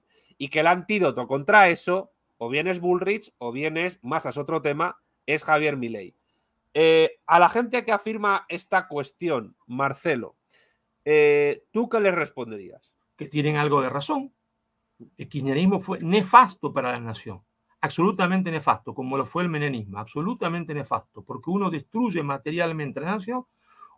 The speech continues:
Speaker 2: otro la destruye espiritualmente. Pero eso no era peronismo. Perón decía, "El que no trabaje, que no coma". A ver si lo entendemos claro. Este es el discurso de Perón. "El que no trabaje, que no coma".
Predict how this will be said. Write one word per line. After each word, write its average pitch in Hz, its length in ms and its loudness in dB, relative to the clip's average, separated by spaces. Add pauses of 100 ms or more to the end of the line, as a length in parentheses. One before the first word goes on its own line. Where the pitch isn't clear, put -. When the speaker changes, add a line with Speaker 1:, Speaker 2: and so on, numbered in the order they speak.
Speaker 2:
otro 208 340 6
la 170 120 4
destruye 185 640 -2
espiritualmente. 123 920 -4 (340)
Pero 110 240 -2
eso 196 380 2 (160)
no 143 180 -4
era 202 140 0
peronismo. 247 380 -4
Perón 214 220 4
decía, 151 500 -2 (260)
"El 165 120 -2
que 185 120 2
no 262 140 4
trabaje, 262 580 6
que 196 120 0
no 202 140 6
coma". 117 460 4
A - 80 -4
ver 226 60 0
si 240 60 0
lo 202 80 0
entendemos 175 360 -4
claro. 131 160 -2
Este 185 120 -4
es - 20 2
el 208 60 -2
discurso 185 340 -4
de 156 80 0
Perón. 151 340 -2
"El 120 80 -20
que 160 120 -6
no 262 140 4
trabaje, 240 560 2
que 180 100 -6
no 185 180 0
coma". 117 340 2